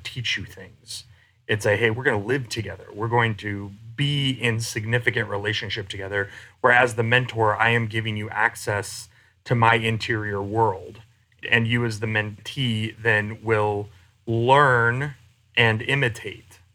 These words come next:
And, and, I mean, I don't wanna get too deep down the rabbit hole, but I think it becomes reciprocal as well.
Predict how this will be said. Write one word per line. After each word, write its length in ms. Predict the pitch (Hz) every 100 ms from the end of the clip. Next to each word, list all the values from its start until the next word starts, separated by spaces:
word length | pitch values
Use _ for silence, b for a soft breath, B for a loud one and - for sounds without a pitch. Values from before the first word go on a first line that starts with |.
| _ -
And, 180 | 208
and, 320 | 185 180 147 139 B B -
I 40 |
mean, 180 | 131 117
I 80 | 123
don't 120 | 127
wanna 140 | 123
get 140 | 117 120
too 200 | 139 113 -
deep 220 | - 139 135
down 180 | 117
the 60 | 110
rabbit 280 | 110 127 113
hole, 120 | 104
but 120 | 107
I 80 | 113
think 240 | 110 117
it 100 | 113 110 -
becomes 340 | 120 107 110 107
reciprocal 600 | 110 - - 117 104 -
as 100 | 98
well. 320 | 117 113 -